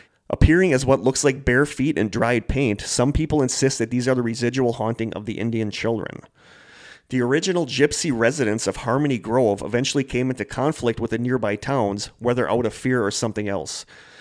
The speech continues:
They were driven out by an angry mob, and several of them were brutally murdered as they fled. Legend says that the gypsies did have time to cast one last spell or perform one last ritual.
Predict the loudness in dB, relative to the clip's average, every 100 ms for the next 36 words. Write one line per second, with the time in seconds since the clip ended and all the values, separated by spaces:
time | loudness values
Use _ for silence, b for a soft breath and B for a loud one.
0 | B B 0 0 0 0 0 2 2 2
1 | 2 2 2 2 2 2 2 2 2 2
2 | 0 0 0 2 2 4 2 2 0 0
3 | 0 2 2 2 2 2 2 0 -2 -2
4 | -4 -2 -2 -2 -8 B B B B B
5 | 2 2 2 2 2 2 -2 0 0 0
6 | -2 -4 0 0 0 0 -2 -2 -4 -4
7 | -2 -2 -2 -2 0 0 -2 -2 0 2
8 | 0 -2 -6 -4 -2 -2 -4 -4 -4 -6
9 | -6 -6 -6 -8 -10 -12